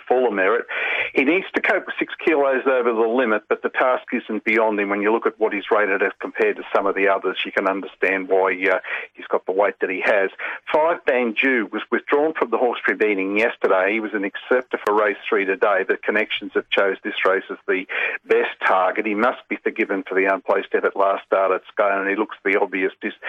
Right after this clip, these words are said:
uh, danger, as the market suggests. Four, Lead Choreographers at Experienced Gelding. He's making his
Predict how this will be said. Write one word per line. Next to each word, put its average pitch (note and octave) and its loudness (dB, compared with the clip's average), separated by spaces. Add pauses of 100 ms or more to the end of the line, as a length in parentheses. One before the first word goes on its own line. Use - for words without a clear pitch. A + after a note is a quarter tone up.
(180)
uh, G2 2
danger, G2+ 0
as G#2 0
the F#2+ -10
market F2+ -2
suggests. - -2 (520)
Four, C#3+ 2
Lead B2 -2
Choreographers A#2+ 0
at G#2+ 0
Experienced A#2 0
Gelding. B2 2
He's F2+ -6
making A2+ 0
his G2 -6